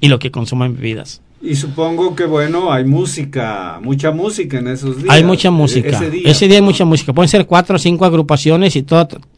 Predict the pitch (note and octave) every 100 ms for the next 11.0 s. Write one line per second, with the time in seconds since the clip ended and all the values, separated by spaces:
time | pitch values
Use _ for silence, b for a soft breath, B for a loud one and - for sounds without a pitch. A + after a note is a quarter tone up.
0 | - D#3+ D#3+ F3 E3+ E3 D#3 D3+ F#3 G#3+
1 | G3+ E3+ F3 - F#3 G3 D3+ C#3+ D#3 D3
2 | D#3 E3+ E3 C#3+ B B - C#3 C#3 D3
3 | D#3 C#3 C3+ C#3 C#3+ C3 A#2+ - - _
4 | _ _ _ _ - - - D#3 F#2+ -
5 | F2+ F2+ - A2 F3 G3 A2 G#2+ A#2+ C3+
6 | C3+ G#2+ - - - _ _ - F3+ G3
7 | G3+ A3 G#3 A3+ G3+ G#3+ G3+ F3 D3+ D3+
8 | C#3+ C#3 C3 - B2 B2 B2 C#3 E3+ G#3+
9 | C4+ F3 E3 E3 D3 E3 D#3+ E3 F#3 A3+
10 | - C3 C#3+ D#3+ D#3+ F3+ G3+ F#3+ A3